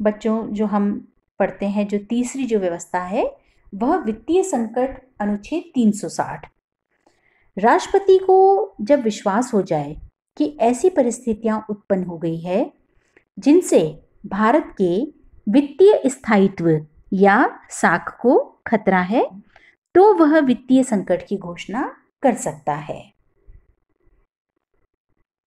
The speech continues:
ऐसी घोषणा के लिए भी वही अवधि निर्धारित है जो हमने अनुच्छेद तीन सौ बावन में डिस्कस करी थी। इस अवधि में राष्ट्रपति को यह अधिकार होगा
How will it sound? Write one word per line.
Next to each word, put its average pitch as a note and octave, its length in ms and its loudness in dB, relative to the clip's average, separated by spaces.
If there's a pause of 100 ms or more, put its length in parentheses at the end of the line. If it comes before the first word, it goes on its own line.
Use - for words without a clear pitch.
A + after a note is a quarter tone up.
(640)
ऐसी C#4 300 0
घोषणा C4 420 0
के B3+ 180 -2
लिए A#3+ 180 -2
भी B3+ 460 -4 (220)
वही A3 560 0
अवधि G3+ 520 0 (100)
निर्धारित F3+ 600 -4
है F#4 280 -2 (920)
जो G3+ 420 0 (160)
हमने F#3+ 320 -2
अनुच्छेद F#3+ 560 -4
तीन F#3 220 -6
सौ G3 120 -2
बावन F3 320 -4
में F#3+ 120 -6
डिस्कस - 680 -4 (120)
करी E3 260 0
थी। D#4+ 380 -2 (380)
इस A3+ 160 0
अवधि G#3 280 4
में F4 140 4
राष्ट्रपति C#4+ 880 0 (160)
को A#3+ 100 2
यह A3+ 220 0
अधिकार G3 520 -4
होगा G3 360 -4